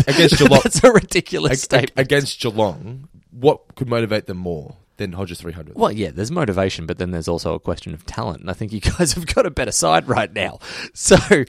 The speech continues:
Speaker 1: don't think
Speaker 2: ho-, hopefully
Speaker 1: ta-, talent
Speaker 2: they'll
Speaker 1: plays a, this year is just weird, though.
Speaker 2: It is. It's one of the most baffling seasons
Speaker 1: Yeah.
Speaker 2: of all time.
Speaker 1: You could be the most talented team.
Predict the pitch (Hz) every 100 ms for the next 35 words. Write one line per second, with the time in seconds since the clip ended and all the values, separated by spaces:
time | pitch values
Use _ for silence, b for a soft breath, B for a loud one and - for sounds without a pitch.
0 | - 220 - - 285 - 196 - - 123
1 | 90 143 151 156 151 120 90 _ _ _
2 | _ - 160 202 165 165 123 113 104 90
3 | 90 95 - 76 - _ - 135 117 71
4 | - 113 120 110 98 90 82 76 76 82
5 | 82 85 85 104 104 80 _ _ - 87
6 | 80 82 90 87 95 135 139 117 107 -
7 | 120 110 95 147 78 -